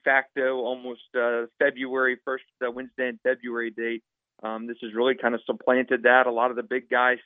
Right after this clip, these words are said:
sign on this day, and, uh, many more of those guys will go on and enroll in college. Uh, probably the last time they see their high school teammates, uh, at signing events today as they head off to college. But, yeah, this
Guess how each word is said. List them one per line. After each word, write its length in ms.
sign 380
on 220
this 140
day, 320
and, 180
uh, 140
many 180
more 220
of 80
those 300
guys 420
will 140
go 220
on 180
and 100
enroll 340
in 60
college. 380
Uh, 120
probably 340
the 80
last 280
time 160
they 200
see 120
their 160
high 160
school 340
teammates, 460
uh, 320
at 220
signing 320
events 240
today 360
as 120
they 140
head 160
off 220
to 60
college. 420
But, 100
yeah, 160
this 120